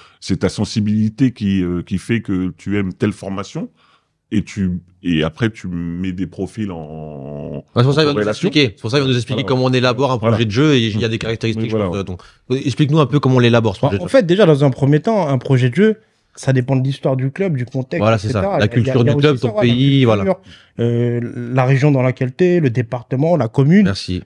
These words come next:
Speaker 3: Il y a, il y a tout
Speaker 2: Ah non,
Speaker 3: ça,
Speaker 2: mais
Speaker 3: il y a,
Speaker 2: je, je
Speaker 3: il y
Speaker 2: suis
Speaker 3: a
Speaker 2: content
Speaker 3: tout
Speaker 2: que
Speaker 3: ça
Speaker 2: tu
Speaker 3: qui
Speaker 2: dises, parce
Speaker 3: rentre
Speaker 2: qu'en
Speaker 3: en
Speaker 2: fait,
Speaker 3: compte.
Speaker 2: à chaque fois qu'on parle de ça, on, non, mais les gens, ils comprennent pas ça. C'est un truc de fou.
Speaker 3: Ouais.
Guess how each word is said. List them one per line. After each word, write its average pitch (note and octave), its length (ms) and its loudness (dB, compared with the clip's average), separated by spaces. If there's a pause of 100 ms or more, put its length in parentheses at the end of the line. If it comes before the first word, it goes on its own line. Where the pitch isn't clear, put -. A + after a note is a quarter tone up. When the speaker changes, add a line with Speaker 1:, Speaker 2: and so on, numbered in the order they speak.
(120)
Speaker 3:
Il B2 40 -4
y - 20 0
a, B2+ 80 4
il B2+ 40 -2
y B2 60 0
a A#2 60 0
tout C3+ 160 -2
Speaker 2:
Ah A2 60 -2
non, A#2+ 40 2
Speaker 3:
ça, A#2+ 60 4
Speaker 2:
mais A2+ 100 2
Speaker 3:
il A2+ 60 4
y - 20 2
a, G#2 40 -2
Speaker 2:
je, G2 60 -6
je A2+ 60 2
Speaker 3:
il A#2 60 2
y - 20 -4
Speaker 2:
suis G#2 140 -4
Speaker 3:
a C3+ 40 2
Speaker 2:
content C3+ 140 2
Speaker 3:
tout C3 60 2
Speaker 2:
que - 40 -12
Speaker 3:
ça - 60 2
Speaker 2:
tu C3+ 60 -2
Speaker 3:
qui D3 80 2
Speaker 2:
dises, - 20 6
parce D#3+ 180 4
Speaker 3:
rentre D3+ 120 4
Speaker 2:
qu'en A#2+ 40 2
Speaker 3:
en A#2+ 60 4
Speaker 2:
fait, D#3 80 4
Speaker 3:
compte. - 60 -8
Speaker 2:
à A#2 40 2
chaque B2 200 -4
fois C#3+ 280 0
qu'on A2+ 280 0
parle A#2 180 2
de A#2 60 4
ça, C3+ 120 0
on, A2+ 200 -2
non, G2+ 120 -6
mais A#2 140 -2
les A2+ 100 -4
gens, C#3 140 -4
ils B2 140 0
comprennent A2 300 -2
pas A2 140 -2
ça. F#2 160 -10
C'est - 120 -8
un G2 80 -2
truc G#2+ 160 -8
de G#2+ 100 -2
fou. E3 240 -6 (180)
Speaker 3:
Ouais. A3 120 -12